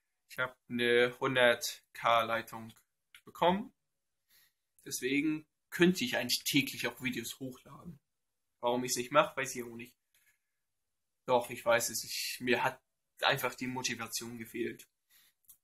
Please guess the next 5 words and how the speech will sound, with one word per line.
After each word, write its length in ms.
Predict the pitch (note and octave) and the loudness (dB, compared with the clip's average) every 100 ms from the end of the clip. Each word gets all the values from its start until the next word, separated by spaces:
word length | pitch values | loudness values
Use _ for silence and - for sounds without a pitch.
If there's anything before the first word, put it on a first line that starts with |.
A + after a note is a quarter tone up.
| - | -12
um's 340 | B2 B2 - | -6 -6 -6
einfach 260 | C3 C3 B2+ | -6 -8 -8
mal 360 | C3 A#2 A#2+ A#2+ | -2 0 0 -2
zusammenzufassen. 840 | A#2+ A#2 A#2 - - - - - _ _ _ _ _ _ _ _ _ _ _ _ _ - - _ - | -8 -8 -10 -12 -14 -10 -10 -12 _ _ _ _ _ _ _ _ _ _ _ _ _ -18 -18 _ -16
Ja. 200 | - | -14